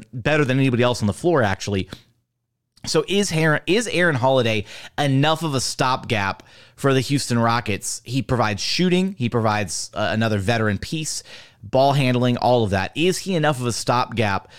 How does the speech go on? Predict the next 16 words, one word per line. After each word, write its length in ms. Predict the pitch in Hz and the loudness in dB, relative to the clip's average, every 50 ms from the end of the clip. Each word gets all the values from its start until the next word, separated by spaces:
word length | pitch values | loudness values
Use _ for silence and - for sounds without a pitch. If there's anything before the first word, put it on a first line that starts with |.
| - - | -20 -14
for 140 | - - 131 | -4 -2 0
this 200 | 123 120 117 - | 0 0 0 -2
Houston 340 | - 139 139 - - 123 120 | -2 -4 -4 -2 -2 0 0
Rockets 360 | 120 117 113 110 117 - - | 2 0 0 -2 -4 -8 -6
team 180 | - 139 127 113 | -4 -4 -4 -2
to 120 | - 127 | -2 0
not 560 | 117 110 107 107 120 143 143 113 - - - - - - - - - | 0 2 2 2 2 2 0 0 -2 -4 -10 -18 -18 -20 -20 -16 -6
have 240 | - 139 127 123 - | -4 -2 -2 -2 -2
to 80 | - 120 | -2 0
go 120 | 110 123 | 2 4
out 180 | 120 117 117 - | 4 4 2 2
there 120 | 120 113 | 2 2
and 220 | 95 107 110 107 110 | 2 2 2 2 2
make 180 | 123 131 127 | 2 2 0
a 60 | 123 | -2
trade 560 | 104 - - - 123 113 110 104 98 95 90 | -4 -4 -2 0 0 2 2 0 0 -2 -4